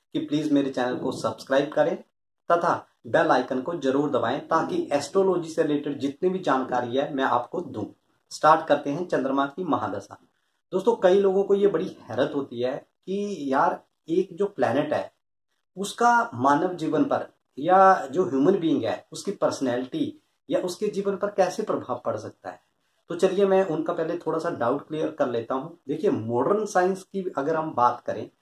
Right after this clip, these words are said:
तो modern science कहती है कि चंद्रमा जो है, वो पृथ्वी का उपग्रह है,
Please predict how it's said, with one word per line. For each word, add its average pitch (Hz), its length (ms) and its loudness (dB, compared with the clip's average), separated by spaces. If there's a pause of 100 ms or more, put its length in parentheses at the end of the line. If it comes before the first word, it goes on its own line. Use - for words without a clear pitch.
(260)
तो 175 60 0
modern 180 400 2
science 170 280 -2
कहती 143 320 0
है 180 120 -2
कि 196 260 -12
चंद्रमा 143 400 0
जो 170 180 -2
है, 147 300 -2 (420)
वो 185 80 4
पृथ्वी 156 480 -2
का 190 100 0 (100)
उपग्रह 156 380 -2
है, 95 240 -8